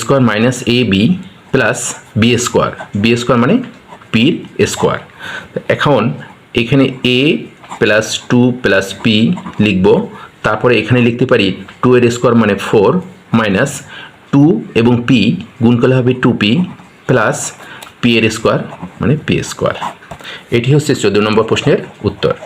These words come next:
তারপরে পনেরো নম্বর, টু এ কিউব প্লাস সিক্সটিন বি কিউব। এখানেও দুটি পদ আছে এবং দুটি পদেই সহগ আছে। এখানে আছে টু,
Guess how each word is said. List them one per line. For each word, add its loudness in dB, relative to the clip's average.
তারপরে 2
পনেরো 2
নম্বর, 0
টু 4
এ 2
কিউব 0
প্লাস -2
সিক্সটিন 0
বি 2
কিউব। -2
এখানেও 0
দুটি 2
পদ 2
আছে 0
এবং 2
দুটি 2
পদেই 0
সহগ 2
আছে। 0
এখানে 0
আছে -2
টু, 2